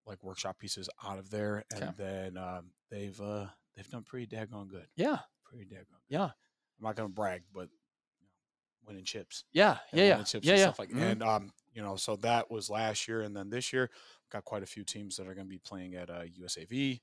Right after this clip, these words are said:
Speaker 2: Mm-hmm.
Speaker 1: in Chicago,
Speaker 2: Chicago, yep.
Speaker 1: which is so dope. Like, I'm like, "Well, it's so much better than going to Indy."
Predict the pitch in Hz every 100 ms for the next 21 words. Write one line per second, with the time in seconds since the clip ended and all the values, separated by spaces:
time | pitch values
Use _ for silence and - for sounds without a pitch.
0 | - 120 165 - - _ _ 101 95 -
1 | 117 113 117 131 123 139 165 135 139 110
2 | 95 - 104 98 101 110 - 110 101 -
3 | 131 147 131 - 160 - 156 151 - -
4 | 175 135 110 107 101 104 101 98 113 107
5 | 110